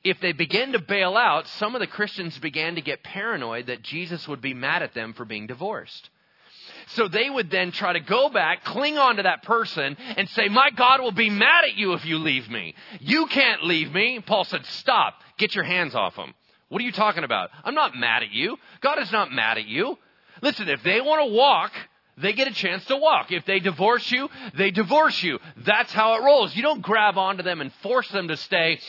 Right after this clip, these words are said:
because somehow God's gonna be angry at you. That is not correct. Let 'em go. We have been called to peace. Watch your testimony. Watch your lifestyle. We don't do that. We're not trying to force something on them.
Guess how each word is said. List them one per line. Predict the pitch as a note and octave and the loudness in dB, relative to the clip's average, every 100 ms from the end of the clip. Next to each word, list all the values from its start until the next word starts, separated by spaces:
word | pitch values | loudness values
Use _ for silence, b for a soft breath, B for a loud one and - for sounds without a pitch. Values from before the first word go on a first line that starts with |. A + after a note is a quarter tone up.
| - F3 | -10 -6
because | A3 G3+ F3+ | -4 -2 -4
somehow | G#3 G#3 F3 F3 | -4 -4 -2 -2
God's | B2+ F3 F3+ | 0 0 0
gonna | F#3+ D#3+ | -4 -2
be | D3 - | -4 0
angry | D3 B3+ E3+ A#2+ | 0 0 -2 -4
at | G#2+ | -4
you. | A#2 G3 B3+ C4 G#3 | -4 -6 -8 -16 -2
That | E3+ G3 | 0 0
is | E3+ C3+ | -2 -2
not | D#3 E3 | -2 -2
correct. | - A#3 D#4 - - - b b b b b _ | 0 2 2 0 -6 -18 b b b b b _
Let | G2+ B2 D#3+ | -4 0 0
'em | F#3 E3 | -2 -2
go. | E3+ D#3+ A2 A1+ - b | 2 2 0 -4 -12 b
We | - C#3 | -6 -6
have | B2+ | -4
been | C3 | -8
called | - F3+ A3 G#3+ | -4 -2 0 -2
to | |
peace. | F#3+ F3 F3 - | -6 -8 -8 -10
Watch | - A#2+ E3+ - | -10 -6 -6 -6
your | G3+ | -10
testimony. | - D#3+ - C3 A2+ A#2+ D#3 - _ _ _ _ _ _ _ | -6 -8 -8 -10 -10 -10 -14 -18 _ _ _ _ _ _ _
Watch | G#2 D3+ D#3 | -4 -2 -2
your | F3 E3 | -4 -2
lifestyle. | F#3 G3+ - C#3 G2 C2+ - b b - | 0 -2 -4 -4 -4 -6 -12 b b -10
We | C3+ | -4
don't | D#3 D3 | -4 -4
do | C3+ F#3+ | -8 -6
that. | C#3+ G2 G#2 | -4 -4 -4
We're | |
not | C#3 D3 | -6 -6
trying | E3 | -10
to | C3 | -10
force | - F3+ E3+ | -8 -8 -8
something | - C3 - A#2+ - | -10 -10 -10 -12 -6
on | D3 D#3 A2 | -4 -4 -6
them. | F2 A#1+ | -8 -8